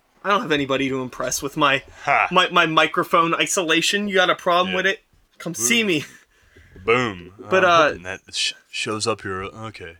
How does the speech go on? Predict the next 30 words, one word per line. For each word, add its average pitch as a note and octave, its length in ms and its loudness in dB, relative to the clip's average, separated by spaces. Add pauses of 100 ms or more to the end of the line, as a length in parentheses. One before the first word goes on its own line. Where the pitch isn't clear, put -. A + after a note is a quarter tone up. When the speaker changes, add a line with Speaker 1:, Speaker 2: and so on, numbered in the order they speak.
Speaker 2:
Yeah, A#2 180 -14
it's, - 200 -6 (140)
it's D4+ 140 -8
showing C#2+ 220 -10
up - 140 -20
a - 20 -20
little - 160 -20
bit. - 160 -20
Okay. - 120 -6
Speaker 1:
Yeah, - 160 -6 (360)
eh, F#4 40 -14 (100)
we'll G4 100 -8
be C#4+ 80 -4
Speaker 2:
Yeah. C4 140 2
Speaker 1:
fine. E3+ 340 -6 (140)
Okay, D4+ 280 -4
so F#3+ 340 0 (360)
back A3 220 -6
on G3+ 100 -6
track. G#3+ 320 -4
That's G3 220 -6
the F3+ 80 -2
third F3+ 280 -2
stink F3 300 -2
bug B2 220 -8
I B2 80 -4
got B2 160 -6
rid C3+ 120 -2
of B2+ 120 -8
today. D3 380 0